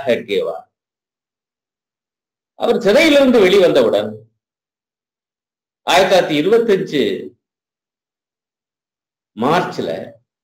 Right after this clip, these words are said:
சாவர்கருடன் இரண்டு நாட்கள் தங்கியிருந்து ஆர் எஸ் எஸ் ஐ துவக்குவது பற்றி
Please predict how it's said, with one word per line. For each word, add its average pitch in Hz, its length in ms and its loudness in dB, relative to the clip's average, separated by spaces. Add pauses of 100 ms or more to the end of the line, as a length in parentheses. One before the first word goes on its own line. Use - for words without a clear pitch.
(1400)
சாவர்கருடன் 180 880 2 (160)
இரண்டு 208 480 2
நாட்கள் 160 560 -2
தங்கியிருந்து 131 800 -4 (1700)
ஆர் 208 260 2
எஸ் 254 180 0
எஸ் 196 180 -2
ஐ 180 80 2 (280)
துவக்குவது 175 600 -2
பற்றி 123 340 -2